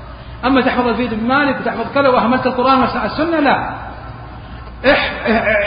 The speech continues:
اعتنوا بالقرآن والسنة وكلام سلف الأمة. أما علوم الآلة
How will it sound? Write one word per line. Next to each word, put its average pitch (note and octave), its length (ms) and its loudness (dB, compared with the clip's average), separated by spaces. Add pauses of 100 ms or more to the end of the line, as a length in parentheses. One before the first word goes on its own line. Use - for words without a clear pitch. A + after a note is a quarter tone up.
اعتنوا C#4 500 6
بالقرآن B3+ 600 6
والسنة A#3+ 600 4 (380)
وكلام C4 540 6
سلف C4+ 320 6
الأمة. C#4 640 6 (280)
أما D4 200 8
علوم C#4 360 8
الآلة D#4 720 6